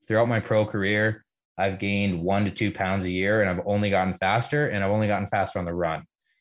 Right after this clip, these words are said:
um, as well. So it's just, for me, it works. And, you know, I think it's a strength sport. It's a strength endurance sport. It's not speed. Like,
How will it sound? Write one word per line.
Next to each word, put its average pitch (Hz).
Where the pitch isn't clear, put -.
um, 85
as 87
well. 85
So 85
it's 95
just, -
for 92
me, 95
it 85
works. 95
And, 85
you 90
know, 85
I 101
think 113
it's 107
a 107
strength 117
sport. 92
It's 98
a 98
strength 104
endurance 95
sport. 92
It's -
not 101
speed. 92
Like, 85